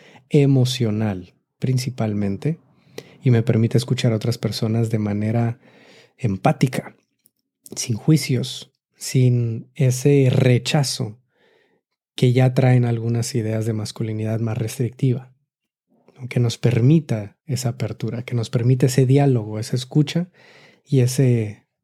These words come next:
indagar abiertamente en mí mismo. Así que bueno, les dejo aquí este, esta filosofada,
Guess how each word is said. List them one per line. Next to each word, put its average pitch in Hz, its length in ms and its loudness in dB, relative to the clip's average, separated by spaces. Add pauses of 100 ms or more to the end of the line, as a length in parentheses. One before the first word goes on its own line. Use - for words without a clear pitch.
(360)
indagar 127 800 2 (120)
abiertamente 123 760 0
en 107 100 -4
mí 110 140 -6
mismo. 104 420 -12 (1700)
Así 123 240 0
que 139 100 2
bueno, 127 220 4
les 120 160 2
dejo 139 240 4
aquí 151 220 4
este, 143 600 2 (400)
esta 127 260 2
filosofada, 131 800 2